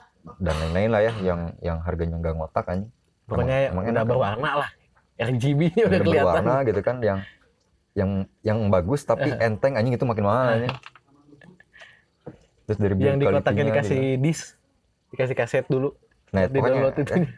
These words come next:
Speaker 1: Nggak ada habisnya, cowok, ini ngebahas fitur
Speaker 2: Tapi mun misalnya
Speaker 1: gaming.
Speaker 2: si headset geus jenis aja, jenis, jenis teh kumanya dikembangkeun nana on deui gitu. Paling ke
Speaker 1: Hmm.
Speaker 2: fitur jatuhnya gitu ya.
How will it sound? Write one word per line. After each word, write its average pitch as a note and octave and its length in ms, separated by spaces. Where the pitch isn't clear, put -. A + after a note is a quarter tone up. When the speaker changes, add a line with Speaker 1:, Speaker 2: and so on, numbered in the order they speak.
Speaker 1:
Nggak G2 200
ada G2+ 120
habisnya, G#2 400
cowok, A#2 280
ini C#3 120
ngebahas G2 320
fitur G2 420
Speaker 2:
Tapi C#3+ 200
mun F3+ 240
misalnya C#3 320
Speaker 1:
gaming. - 100
Speaker 2:
si A2+ 140
headset B2 320
geus - 320
jenis F#3 480
aja, D#3+ 100
jenis, C3+ 240
jenis C3 300
teh G#3 160
kumanya F3+ 480
dikembangkeun D3 720
nana E3 260
on E3 140
deui D3 240
gitu. - 240
Paling D#3 280
ke F3 140
Speaker 1:
Hmm. E3+ 80
Speaker 2:
fitur D#3+ 400
jatuhnya D3+ 420
gitu F3 220
ya. F#3+ 40